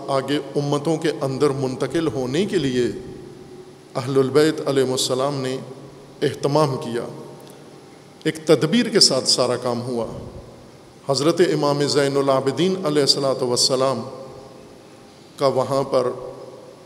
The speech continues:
بچ جانا، یہ تدبیر تھی امام حسین علیہ الصلوۃ والسلام کی، تاکہ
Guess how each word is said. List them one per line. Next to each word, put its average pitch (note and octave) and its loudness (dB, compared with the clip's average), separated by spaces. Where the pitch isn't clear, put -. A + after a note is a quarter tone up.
بچ C#3 0
جانا، C3+ 0
یہ E3 0
تدبیر D#3+ 2
تھی F3 -2
امام C#3 0
حسین C#3 0
علیہ B2+ -2
الصلوۃ B2 -2
والسلام B2 -2
کی، C3+ -4
تاکہ C3+ 0